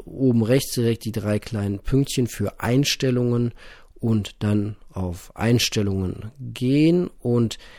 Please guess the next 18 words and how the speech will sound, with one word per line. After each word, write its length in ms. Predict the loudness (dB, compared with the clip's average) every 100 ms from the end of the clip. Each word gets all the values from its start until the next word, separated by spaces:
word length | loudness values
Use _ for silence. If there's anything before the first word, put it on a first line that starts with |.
| -20 -10
da 720 | 0 2 4 4 2 0 -2
nennt 460 | 0 2 4 2 0
sich 480 | -2 -2 -2 -6
das 220 | -6 -4 -6 -4
dann 320 | -2 -2 -4 -10 -20 -20 -10
Daten- 540 | -2 2 2 2 -2
und 260 | -2 -2 -2
Speichernutzung. 1300 | -4 -2 -2 0 0 0 0 -2 -4 -2 -2 -2 -6 -4 -6 -8 -20 -18
So, 520 | -10 -4 0 0 -2 -8 -18 -18 -20 -6
die 180 | 0 0
Speichernutzung 760 | 0 0 2 4 4 2 0 -2
kann 140 | 0
man 280 | 0 0 -2
sehr 220 | 0 0
schön 280 | 0 -2 0
benutzen, 500 | 0 -2 -4 -6 -6
um 240 | -2 0 0
mal, 460 | 0 -2 -4 -6